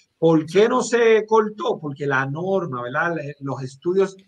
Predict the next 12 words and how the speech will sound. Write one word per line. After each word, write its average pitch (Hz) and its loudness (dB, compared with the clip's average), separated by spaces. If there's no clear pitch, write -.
generales 156 -2
demuestran 160 -2
que 139 -4
la 123 -4
persona 139 -8
se 139 -8
puede 147 -4
cortar, 120 -12
pero 131 -6
no 135 -6
es 147 -8
absoluto 151 -4